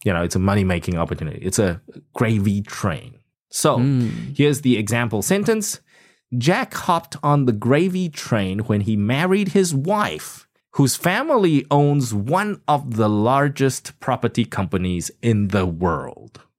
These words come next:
Speaker 2: Ah, lucky man. <laughs>
Speaker 1: Yes. So he jumped on the gravy train, or he hopped on the gravy train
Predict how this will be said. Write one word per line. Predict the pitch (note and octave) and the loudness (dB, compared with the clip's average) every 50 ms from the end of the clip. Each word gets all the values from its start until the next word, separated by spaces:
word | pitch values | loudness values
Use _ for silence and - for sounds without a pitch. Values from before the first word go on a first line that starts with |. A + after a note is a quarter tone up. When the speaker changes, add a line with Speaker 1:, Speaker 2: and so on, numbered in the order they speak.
| _ - | _ -12
Speaker 2:
Ah, | - A#2 A2+ A#2 A2+ A2+ G2+ G#2+ - A#2 | -8 -6 -4 -2 0 0 0 0 0 0
lucky | B2 C#3+ C#3+ - - - | 0 0 -2 -2 -6 -4
man. | A2+ A#2 B2 B2 C3 D3 B2 - - - - A2 E3 - | -2 0 2 2 2 0 -2 -4 -8 -12 -12 -10 -6 -2
<laughs> | |
Speaker 1:
Yes. | G#2 G#2+ F#2+ - - A3 F#3+ - F#3 - - - | 0 0 0 2 2 2 2 2 0 0 0 2
So | C#3+ C3+ | 2 4
he | C3+ C3+ | 4 2
jumped | B2+ - D#3 E3+ F#3+ C4+ D4+ - - - | 2 0 0 0 0 -2 -6 -8 -4 -2
on | F#3 G3 F#3+ G3 G3 F3+ | 0 0 0 0 -2 -2
the | D#3 D3 D3+ D3 C3 | 0 2 2 2 2
gravy | G#2 A2+ A2+ G#2+ G#2 A2+ B2 | 2 0 0 0 0 -2 -2
train, | B2 - - A2 A#2 C#3 - - | -2 -2 -2 -2 0 -2 -2 -2
or | A2+ G#2 G#2 G2 | 0 0 0 0
he | - G#2+ G2+ F#2 | 0 0 -2 -2
hopped | - - - - A3 A3 - - - - - | -2 -4 -2 -2 -2 -2 -2 -6 -12 -6 -2
on | C3 C3+ C#3 C#3+ C#3 C3 | 0 2 2 2 0 2
the | B2 A2+ | 0 0
gravy | G2 G2+ G#2 F2+ F2 E2 F2+ E2 | 0 0 -2 -2 -2 -4 -6 -8
train | D#2+ - - - A#2 A#2 G#2+ G2+ G#2 B2+ E3 C4+ E4 E4+ | -8 -8 -4 -2 0 0 0 0 0 0 0 -2 -2 -4